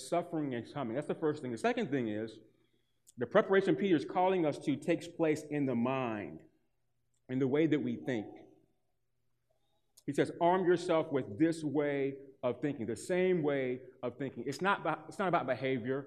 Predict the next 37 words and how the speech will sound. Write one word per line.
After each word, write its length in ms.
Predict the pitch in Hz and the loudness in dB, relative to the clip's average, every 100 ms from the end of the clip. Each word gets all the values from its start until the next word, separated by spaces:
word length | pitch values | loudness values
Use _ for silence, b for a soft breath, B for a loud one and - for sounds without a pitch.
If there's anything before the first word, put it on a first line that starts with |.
| B B | B B
So 180 | - 165 | -4 2
a 20 | |
lot 160 | 139 160 | 4 4
of 60 | 170 | 4
times 260 | 160 - | 0 0
when 140 | 156 143 | 0 2
we, 340 | 139 135 - B B B B _ _ | 2 0 -4 B B B B _ _
when 140 | 156 151 | 0 2
we're 80 | |
preparing 500 | 151 135 - 160 175 | 2 0 2 4 4
for 120 | 160 135 | 2 0
something 260 | 170 160 | 0 0
that's 180 | 127 110 | -4 0
not 200 | 143 139 | -2 0
going 160 | 151 143 | -2 0
to 60 | |
be 100 | 127 | -2
pleasant, 500 | - 151 151 151 170 - 120 | 0 2 2 2 -2 -6 -2
we 80 | 147 | 0
might 300 | 139 123 110 | 0 -2 -2
brace 340 | 139 165 165 | 2 2 2
ourselves 520 | 139 147 156 151 156 - | -4 -2 0 0 0 -6
and, 100 | 135 | -4
like, 180 | 120 120 | -4 -2
put 120 | 165 | -2
on 80 | 160 | -2
our 80 | 131 | -2
football 320 | - - 147 | -2 -2 -2
pads. 360 | 151 165 156 151 | 0 2 2 0
I'm 60 | |
gonna 120 | 147 120 | -4 -4
put, 160 | 147 | -4
like, 100 | 135 | -2
like, 240 | 127 107 - | -4 -8 -4
Teflon 540 | 190 180 165 170 165 | -4 -2 -2 -2 0
myself, 440 | 165 160 170 170 | -2 -2 -2 -2
like, 200 | 151 147 | 0 -2